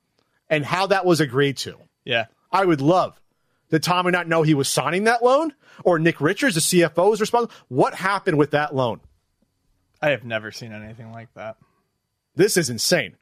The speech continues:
Speaker 1: So, I'm gonna
Speaker 2: Uh,
Speaker 1: finish.
Speaker 2: if anyone wants to know, the P P P has not been forgiven
Speaker 1: The
Speaker 2: yet.
Speaker 1: P P P loan, about two hundred grand, has not been forgiven yet either. Uh, so, th-, so, so the government's, uh, P P P loan has, they have to look at, make sure it's all above the board and do that. I'm not saying it won't be.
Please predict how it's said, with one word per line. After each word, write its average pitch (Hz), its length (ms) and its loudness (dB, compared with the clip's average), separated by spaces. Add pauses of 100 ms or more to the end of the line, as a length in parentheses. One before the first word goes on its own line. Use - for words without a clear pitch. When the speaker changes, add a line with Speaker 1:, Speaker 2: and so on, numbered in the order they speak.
(220)
Speaker 1:
So, 160 340 0
I'm 180 80 2
gonna 190 160 2
Speaker 2:
Uh, 220 40 2
Speaker 1:
finish. 220 180 0
Speaker 2:
if 220 40 4
anyone 233 220 2
wants 190 240 -2
to 190 80 -8
know, 180 160 4
the 160 80 -4
P 156 220 -2
P 143 160 -2
P 131 320 0
has 117 260 -6
not 117 180 -4
been 107 160 -16
forgiven 107 440 -18
Speaker 1:
The 160 80 0
Speaker 2:
yet. - 60 -4
Speaker 1:
P 254 100 2
P 226 80 2
P 202 140 4
loan, 180 200 4
about 139 160 0
two - 140 2
hundred 160 160 2
grand, 147 260 0
has 139 140 -2
not 135 180 -2
been 131 80 -4
forgiven 117 400 -4
yet 101 180 -4
either. 131 360 0 (420)
Uh, 135 160 2
so, 123 200 -6
th-, - 100 -14
so, 131 240 0
so 143 160 -2
the 131 100 0
government's, 143 460 -2
uh, 151 80 -6
P 139 140 -4
P 117 60 -8
P 143 140 0
loan 127 200 0
has, 117 200 -4
they 135 80 -8
have 127 80 -6
to 135 60 -10
look 120 100 -6
at, 127 140 0
make 123 100 -10
sure 135 160 -2
it's 113 100 -6
all 123 100 2
above 117 160 -4
the 113 60 -14
board 123 220 -4
and 113 80 -10
do 135 140 -2
that. 180 140 4
I'm 170 40 -8
not 170 140 -4
saying 156 160 -2
it 131 80 -2
won't 151 240 2
be. 113 160 -4